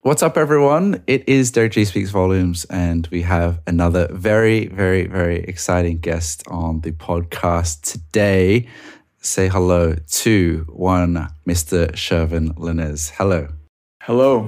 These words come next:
Speaker 2: Hello to you and to your listeners. Hi.
Speaker 1: You are coming to us from where exactly? Please tell us.
Speaker 2: The Big Apple, also known as New York City,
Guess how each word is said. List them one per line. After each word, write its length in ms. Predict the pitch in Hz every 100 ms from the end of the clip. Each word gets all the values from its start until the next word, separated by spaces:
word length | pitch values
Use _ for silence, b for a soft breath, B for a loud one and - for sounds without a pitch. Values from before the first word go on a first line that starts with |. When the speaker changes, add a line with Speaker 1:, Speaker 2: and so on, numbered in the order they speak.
| -
Speaker 2:
Hello 260 | 110 113 120
to 180 | -
you 260 | 117 117 113
and 180 | 107 107
to 100 | 107
your 160 | 113 113
listeners. 480 | 58 120 120 - -
Hi. 220 | - - - _ _ _ - 87
Speaker 1:
You 280 | 98 92 101
are 80 | 95
coming 500 | 92 104 98 92 87 B B -
to 220 | - 95
us 160 | 85
from 260 | - 90 85
where 240 | 87 87
exactly? 420 | 80 85 80 85 90
Please 280 | 87 80
tell 180 | 80 82
us. 320 | 90 101 - -
Speaker 2:
The 100 | 135
Big 180 | 135 135
Apple, 680 | 131 131 131 120 110 110 -
also 360 | - 120 - 127
known 240 | 120 120
as 240 | 113 113
New 80 | 117
York 240 | 117 117 -
City, 580 | - 120 120 120 117